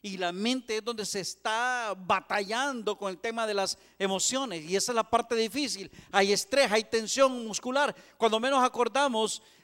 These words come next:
alguien hizo algo pequeño y nosotros lo incendiamos inmediatamente por el tema del control de las emociones. Miren, yo no estoy hablando,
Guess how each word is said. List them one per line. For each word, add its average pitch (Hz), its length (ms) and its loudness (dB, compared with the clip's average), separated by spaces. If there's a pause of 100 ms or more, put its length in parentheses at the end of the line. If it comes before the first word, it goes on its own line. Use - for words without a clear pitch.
alguien 254 340 2
hizo 247 340 0
algo 247 420 6
pequeño 294 480 4
y 247 80 2
nosotros 262 420 4
lo 240 80 6
incendiamos 226 920 2
inmediatamente 226 1000 0 (2750)
por 160 140 -8
el 143 60 -14
tema 220 220 -2
del 185 120 -4
control 185 340 -6
de 190 80 -8
las 160 140 -4
emociones. 165 840 -10 (1300)
Miren, 196 260 -2
yo 180 100 4
no 202 80 2
estoy 214 180 -4
hablando, 202 580 0